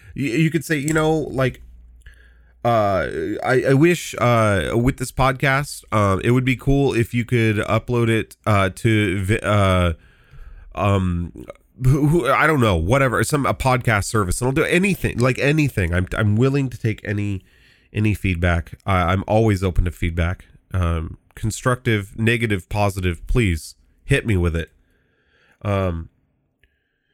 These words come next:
and yeah, on that, in that kind of, that same sort of,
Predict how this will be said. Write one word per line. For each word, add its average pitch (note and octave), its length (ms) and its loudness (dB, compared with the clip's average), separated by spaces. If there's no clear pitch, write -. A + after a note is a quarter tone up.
and C#3+ 100 4
yeah, B2 520 2
on D3 220 2
that, D3 180 0
in C#3 100 0
that C#3 180 0
kind D3 220 -4
of, A#2+ 80 -2
that G#2+ 180 -2
same C3 320 -2
sort B2 300 0
of, F#2+ 420 -4